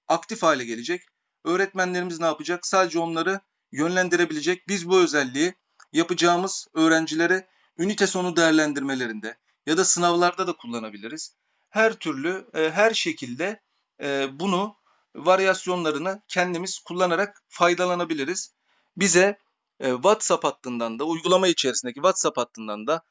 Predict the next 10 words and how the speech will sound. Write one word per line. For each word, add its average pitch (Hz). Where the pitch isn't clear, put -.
sosyal 196
medya 165
hesaplarımızdan 117
da, 180
e, 113
sorularınızı, 151
e, -
danışmak 185
istediklerinizi 123
iletebilirsiniz. 175